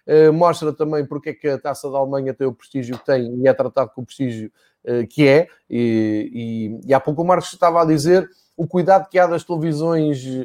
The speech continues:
locais ou estatais estarem a, a seguir, eh, a prova e darem os jogos. Eu lembro-me, por exemplo, eh,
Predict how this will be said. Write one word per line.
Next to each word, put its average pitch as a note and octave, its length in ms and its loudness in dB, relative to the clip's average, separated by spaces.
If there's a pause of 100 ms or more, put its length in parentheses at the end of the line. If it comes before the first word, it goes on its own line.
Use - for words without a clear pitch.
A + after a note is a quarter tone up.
(280)
locais D#3+ 760 2
ou A2 360 -4
estatais C#3+ 680 0
estarem C#3 440 0
a, C3+ 120 -2 (280)
a C#3 120 0
seguir, D#3 500 -2
eh, B2+ 600 2
a C3+ 80 -2
prova D3 440 2
e B2+ 40 -2
darem C3 340 0
os C3 120 -4
jogos. D#3 320 2 (300)
Eu D3+ 100 4
lembro-me, D#3 500 2 (100)
por D#3 100 -4
exemplo, C#3+ 460 -4 (320)
eh, C3+ 260 0